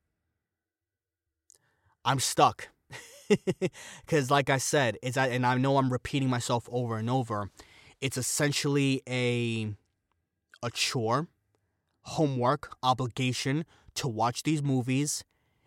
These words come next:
and to, to try to find some good in them. Try to find something where I can have fun with them and make it great.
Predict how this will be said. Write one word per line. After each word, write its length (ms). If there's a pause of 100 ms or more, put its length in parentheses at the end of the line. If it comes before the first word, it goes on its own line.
and 120
to, 120
to 160
try 200
to 80
find 320
some 480
good 260
in 160
them. 280 (140)
Try 200
to 80
find 300
something 540
where 220
I 80
can 140
have 200
fun 320
with 160
them 300 (540)
and 760 (1300)
make 220
it 120
great. 520